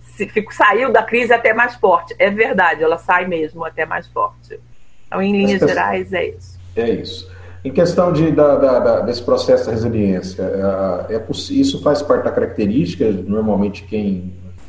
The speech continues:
Speaker 2: funda a empresa, os fundadores, né, as pessoas que criam aquele negócio, transportam isso através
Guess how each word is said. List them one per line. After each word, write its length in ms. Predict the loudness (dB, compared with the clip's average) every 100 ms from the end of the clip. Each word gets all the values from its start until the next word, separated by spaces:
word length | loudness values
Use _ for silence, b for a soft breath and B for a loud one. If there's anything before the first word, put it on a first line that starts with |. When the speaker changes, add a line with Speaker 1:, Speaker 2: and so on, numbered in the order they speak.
| -8
Speaker 2:
funda 380 | -4 -2 2 2
a 60 |
empresa, 600 | 2 -4 -8 -2 0 -2
os 100 | -6
fundadores, 680 | -6 -2 -2 0 -2 -2 -4
né, 160 | -2 -2 0
as 100 | -6
pessoas 320 | -8 -12 -12 -6
que 100 | -8
criam 400 | -2 0 0 0
aquele 220 | -4 -8
negócio, 460 | -8 -2 0 0
transportam 720 | -6 -12 -10 0 2 2 -2 -6
isso 140 | -6
através 560 | -4 -4 -2 -4 -6